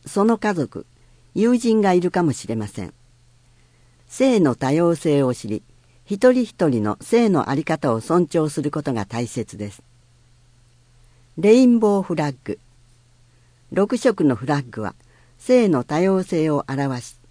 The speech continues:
性的少数者支援の意思表明に使われています。紙面にはレインボーフラッグの図柄が描かれています。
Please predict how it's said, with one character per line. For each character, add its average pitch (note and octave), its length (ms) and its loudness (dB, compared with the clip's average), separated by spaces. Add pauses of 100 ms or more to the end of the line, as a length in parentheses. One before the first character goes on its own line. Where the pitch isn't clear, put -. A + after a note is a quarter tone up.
(480)
性 B3 300 2
的 A3 260 -2
少 G#3+ 280 0
数 G#3+ 240 -4
者 F#3 180 -2
支 - 200 -2
援 C3+ 220 2
の G2+ 140 -8 (240)
意 - 80 -2
思 A#3 340 0
表 D3+ 260 2
明 G#2+ 40 0
に G#2 140 -4
使 C#3+ 240 -6
わ C#3+ 120 -2
れ B2+ 120 -4
て A#2+ 120 -8
い G#2+ 100 -4
ま G2+ 160 -10
す。 - 140 -20 (1080)
紙 B3+ 140 -2
面 F#3 240 2
に A#2 100 0
は A2+ 160 -6 (400)
レ G#3 180 4
イ B3 60 4
ン B3 120 4
ボ A3 200 2
ー - 20 -4
フ G3 100 -6
ラ F#3 160 -2
ッ - 80 -18
グ B2+ 100 -4
の A2+ 140 0
図 C3+ 100 -6
柄 C#3 240 0
が B2 200 -6
描 C#3+ 240 -4
か B2+ 120 -4
れ A2 120 -8
て A2 120 -8
い G#2+ 100 -6
ま G#2 160 -10
す。 - 140 -20